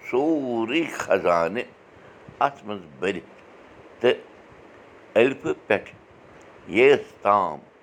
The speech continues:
سٲری لوٗکھ چھِ اَتھ خزانَس ژھانٛڈ دِوان، ژھانٛڈ دِنَس منٛز دۄہ تہٕ راتھ لٔگِتھ۔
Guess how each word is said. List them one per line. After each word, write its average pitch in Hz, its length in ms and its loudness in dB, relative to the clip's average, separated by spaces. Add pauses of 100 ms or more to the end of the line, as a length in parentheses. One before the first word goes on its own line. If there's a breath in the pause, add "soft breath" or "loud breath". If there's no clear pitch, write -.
(480)
سٲری 113 680 -2
لوٗکھ 95 540 -8 (540)
چھِ 147 120 0 (1800)
اَتھ - 340 -2 (120)
خزانَس 95 680 -2 (640)
ژھانٛڈ 143 640 -2
دِوان، 90 360 2 (3250)
ژھانٛڈ 135 380 2
دِنَس 123 340 -4
منٛز 92 380 2 (800 loud breath)
دۄہ 143 340 0
تہٕ 107 100 4
راتھ 78 880 -2
لٔگِتھ۔ - 540 -6